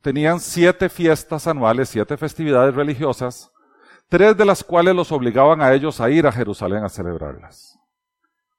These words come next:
Una de esas fiestas era la fiesta de los tabernáculos, y esa era la fiesta por la cual Jesús había ido a Jerusalén y ahora se encontraba allí. En este texto que está aquí, Jesús está en Jerusalén, no está en Galilea.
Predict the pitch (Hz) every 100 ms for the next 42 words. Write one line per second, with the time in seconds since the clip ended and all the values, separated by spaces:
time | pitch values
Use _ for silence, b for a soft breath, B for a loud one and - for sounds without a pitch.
0 | _ - 127 131 143 151 170 151 165 143
1 | - 147 139 117 90 - 131 135 170 170
2 | - 185 185 180 180 - 139 151 - _
3 | _ b b b b 147 170 170 185 180
4 | 180 156 160 156 - 139 - - 139 123
5 | 113 139 139 131 104 - 180 - 117 127
6 | 127 135 143 165 160 180 135 143 - 120
7 | 117 135 131 131 101 85 87 98 117 190
8 | 156 _ _ _ _ _ _ _ _ _
9 | _ _ 113 135 170 208 - 190 - 202
10 | 175 190 - 180 175 - 131 - 180 135
11 | - 127 131 117 104 104 95 104 107 123
12 | 117 117 117 135 135